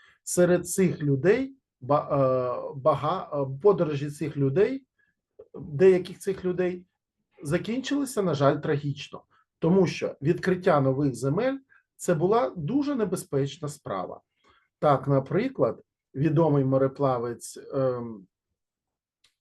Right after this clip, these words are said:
Джеймс Кук в результаті своїх, своїх трьох навколосвітніх подорожей загинув на Гавайських островах. Тобто ми можемо сказати,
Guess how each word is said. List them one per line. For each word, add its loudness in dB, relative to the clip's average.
Джеймс -2
Кук -6
в -6
результаті 0
своїх, -6
своїх -4
трьох 2
навколосвітніх -2
подорожей -6
загинув 0
на 0
Гавайських 0
островах. -12
Тобто 0
ми 2
можемо 0
сказати, -4